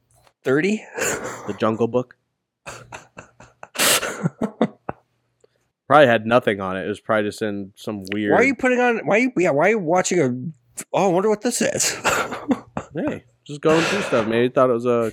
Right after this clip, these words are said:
Speaker 2: cool home video.
Speaker 1: Why, and what were they, where, why did they put, leave that D V D out? They put it, like, their D-, D V D collection in between Aladdin and Dumb and Dumber? <laughs>
Speaker 2: Yeah, maybe. Who knows? Awful find.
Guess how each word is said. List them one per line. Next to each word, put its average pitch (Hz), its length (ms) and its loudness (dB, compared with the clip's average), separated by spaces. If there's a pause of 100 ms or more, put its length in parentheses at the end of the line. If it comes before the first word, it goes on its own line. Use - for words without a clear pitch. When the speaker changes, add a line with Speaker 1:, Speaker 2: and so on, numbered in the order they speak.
(120)
Speaker 2:
cool 151 240 2
home 151 260 0
video. 131 540 0 (920)
Speaker 1:
Why, 208 540 2 (140)
and 147 180 0
what 247 160 4
were 339 120 0
they, 202 240 2 (100)
where, 180 360 2
why 151 200 2
did 226 100 0
they 226 120 4
put, 220 200 -2
leave 185 140 2
that 196 160 4
D 180 140 2
V 175 80 0
D 190 160 4
out? 131 160 4
They 120 80 -2
put 156 200 0
it, 143 120 2
like, 131 360 0 (160)
their 120 160 0
D-, 131 220 2
D 127 160 -2
V 135 140 2
D 135 100 2
collection 151 420 2
in 127 120 2
between 123 360 0
Aladdin 120 400 2
and 113 140 0
Dumb 120 180 0
and 117 80 -2
Dumber? 139 300 0 (220)
<laughs> 139 80 0 (760)
Speaker 2:
Yeah, 117 160 -6
maybe. 135 280 -4 (1300)
Who 123 60 -6
knows? 135 200 2 (480)
Awful 139 300 4
find. 98 440 -8